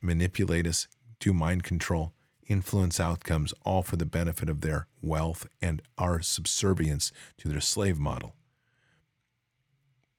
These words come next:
But what I am, mo-, more importantly, is I am a son of Father God,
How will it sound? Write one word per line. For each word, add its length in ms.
But 80
what 120
I 100
am, 360
mo-, 200
more 260
importantly, 500
is 160
I 120
am 200
a 120
son 280
of 140
Father 320
God, 340